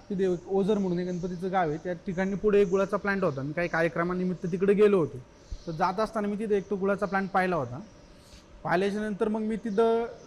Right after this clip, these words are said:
जाऊन पाहिलं, तिथं काय बनते पहिलं, तर तो गुळ होता. तर मग त्या गुळाची थोडी आयडिया घेतली, त्यांच्याकडनं माहिती घेतली. माहिती घेतल्यानंतर मग मी तो गुळ विकायचा कुठं, त्याचं थोडं एक प्लॅनिंग केलं आणि प्लॅनिंग केल्याच्यानंतर मी तो गुळ घेऊन,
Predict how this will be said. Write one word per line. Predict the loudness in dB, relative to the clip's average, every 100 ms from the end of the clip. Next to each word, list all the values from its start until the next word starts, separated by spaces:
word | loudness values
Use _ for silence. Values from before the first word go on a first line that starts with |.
| 0
जाऊन | 2 2 2
पाहिलं, | 2 4 2
तिथं | 0 -2
काय | 2 2
बनते | 2 0 -2
पहिलं, | -4 -4
तर | -6 -6
तो |
गुळ | -2 2
होता. | 2 2 0 -6 -10 -14
तर | -10
मग | -6
त्या | -2 0
गुळाची | 2 0 0
थोडी | -2 0
आयडिया | 2 4 4
घेतली, | 2 -2
त्यांच्याकडनं | -6 -6 -6 -2
माहिती | 0 0 -2
घेतली. | -4 -4 -10 -16 -20 -20 -16 -4
माहिती | -2 0 0
घेतल्यानंतर | 0 0 -2 -2
मग | -2 -2
मी | 0
तो | 0
गुळ | 0
विकायचा | 0 2 2 2
कुठं, | 0 -2
त्याचं | -2 -2 -4 -6 -12 -6
थोडं | -2 -2
एक | -2 -10 -20 -20 -20 -20 -20 -20 -18 -2
प्लॅनिंग | 2 2 2
केलं | 0 0
आणि | -2 -4
प्लॅनिंग | -4 -4 -2
केल्याच्यानंतर | 0 0 -2 -6
मी | -4
तो | -4
गुळ | -2 -2
घेऊन, | -2 -4